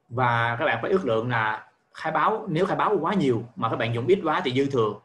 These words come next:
Ví dụ nha, tôi muốn quản lý danh sách của một lớp, một lớp đi, thì lớp học á, thì có maximum là các bạn có cùng lắm là hai trăm đối với sinh viên, đối với học, học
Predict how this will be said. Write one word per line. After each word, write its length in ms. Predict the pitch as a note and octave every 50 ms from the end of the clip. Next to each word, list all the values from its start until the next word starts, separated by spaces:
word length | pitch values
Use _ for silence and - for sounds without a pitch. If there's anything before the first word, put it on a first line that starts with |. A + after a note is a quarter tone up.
| _ _ _ _ _ _ -
Ví 100 | E3+ D3+
dụ 140 | B2 A2+
nha, 220 | B2+ C3+ C3 A#2+ A#2
tôi 100 | D3 C#3
muốn 240 | C3+ D3+ D#3+ F3 C#3+
quản 160 | B2 A#2 C3+
lý 80 | D3+ F3
danh 160 | E3 C#3+ C3
sách 260 | C3 F3 - - -
của 100 | - B2
một 200 | C3 B2 G2+ A#2+
lớp, 300 | C3 D3 F3 F#3+ F#3+ - - _ _ _ _ _ _ _ _ _ _ _ _ _ _ _
một 120 | - A2+ B2
lớp 140 | C#3+ D#3+ D#3
đi, 80 | D3+ B2 A#2+ - - _ _ -
thì 100 | - A#2+
lớp 240 | A#2 C3 D#3 - -
học 140 | A#2 A2 - -
á, 120 | E3 D#3 - -
thì 100 | C#3 A2+
có 120 | - D#3
maximum 420 | D#3+ F3+ F#3 D#3+ C#3+ C#3+ C#3 C3+
là 100 | C3 A#2 A2+
các 60 | A#2+
bạn 220 | - G#2+ G#2 A2 A2+
có 100 | - D3+
cùng 220 | D3 - B2 A2+
lắm 180 | A#2 C3 - F#3+
là 100 | D#3+ A2+
hai 160 | G#2+ A#2 B2 B2
trăm 140 | C3+ B2+ B2+
đối 100 | C#3 D#3+
với 80 | D#3+
sinh 160 | D#3+ D3+ B2+
viên, 240 | A#2+ B2+ C3 B2+ A#2+ - -
đối 140 | - C3 C#3+
với 140 | D#3 E3+ E3
học, 200 | B2 A2+ G#2+ - -
học 100 | A#2